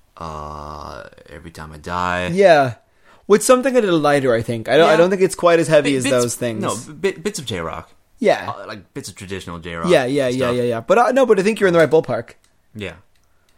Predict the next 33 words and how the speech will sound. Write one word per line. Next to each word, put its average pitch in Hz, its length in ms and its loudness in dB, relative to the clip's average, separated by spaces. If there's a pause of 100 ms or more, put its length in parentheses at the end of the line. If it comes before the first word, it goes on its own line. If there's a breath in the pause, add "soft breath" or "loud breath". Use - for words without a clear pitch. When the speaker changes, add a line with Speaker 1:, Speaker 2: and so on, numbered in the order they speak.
(100)
Speaker 2:
It's 151 200 2
that, - 420 0
it's - 120 -4
that 156 140 2
Speaker 1:
Yeah. 127 120 -10
Speaker 2:
metallic, 135 800 -4 (140)
Speaker 1:
Yeah. 95 160 -12 (260)
Speaker 2:
definitely 175 420 2
metallic 147 480 2
hardcore. 120 380 -2
It's 117 120 -4
not 143 120 2
like, 131 240 0
it's 131 140 -8
not, 151 120 2
like, 131 160 0
full 143 300 2
on 117 200 0
hardcore. 117 420 -2
Speaker 1:
Yeah. 85 80 -2
Speaker 2:
It's, - 140 -12
Speaker 1:
There-, - 160 -6
Speaker 2:
it's, 156 220 -6
Speaker 1:
there's 147 180 -2
Speaker 2:
yeah. 147 60 -6
Speaker 1:
a - 20 -6
bit 156 100 0
of, - 180 -6
there's 139 160 -4
a 131 40 -8
bit 123 100 -6
of 104 80 -6
thrash. 90 500 -4